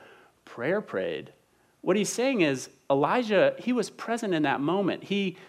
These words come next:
this wasn't something that he just did one time. This, he wasn't rambling. He wasn't, these weren't just kind of random ideas, but he was, he was focused and engaged. He wasn't multitasking. He wasn't distracted. He was present in that moment, and he was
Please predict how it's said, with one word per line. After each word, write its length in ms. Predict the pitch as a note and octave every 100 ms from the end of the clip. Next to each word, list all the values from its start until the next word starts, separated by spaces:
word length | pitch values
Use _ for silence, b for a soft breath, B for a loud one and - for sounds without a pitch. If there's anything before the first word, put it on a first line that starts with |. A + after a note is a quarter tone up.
| -
this 120 | F3+
wasn't 280 | B3+ B3+ G3+
something 380 | A3 G#3+ G3 E3+
that 120 | -
he 140 | F#3
just 260 | E3 E3+ -
did 180 | D3+ C3
one 240 | B2+ B2+
time. 560 | - G3+ G#3 G#3 G3+ E3+
This, 280 | D3 - B B B
he 100 | F#3+
wasn't 320 | G#3 G3 F3+
rambling. 840 | C#3+ C3+ D#3+ F#3 F3 F3+ F3 F3+ D#3+
He 160 | D3
wasn't, 340 | D3+ E3 E3+ D#3+
these 160 | D#3
weren't 180 | E3+ F3+
just 200 | F3 -
kind 180 | F3 F3+
of 80 | C#3
random 400 | D3 D#3+ E3 D3
ideas, 400 | C3+ C3 D#3 C3
but 140 | G#2+
he 140 | -
was, 220 | F#3 D#3 - B B B
he 120 | C#3+
was 180 | A2+ -
focused 580 | - F#3+ G3+ E3+ D3
and 160 | - C3
engaged. 640 | A#2+ A#2 D3+ F3+ C#3 -
He 80 | -
wasn't 260 | F3 D3 C3
multitasking. 1000 | D3+ F3+ G3 G3 F#3 F#3 - F3+ E3+ C3
He 100 | B2+
wasn't 260 | B2+ C3
distracted. 840 | - - - E3+ F3 F3+ D#3+ D3+ C#3 B B B -
He 60 |
was 160 | B2+ B2
present 480 | - - F#3 G3+ -
in 160 | D#3+
that 200 | D#3+ D3+
moment, 460 | C3 A#2+ A2+ A2 A2
and 100 | -
he 120 | G2 A#2
was 180 | G#2+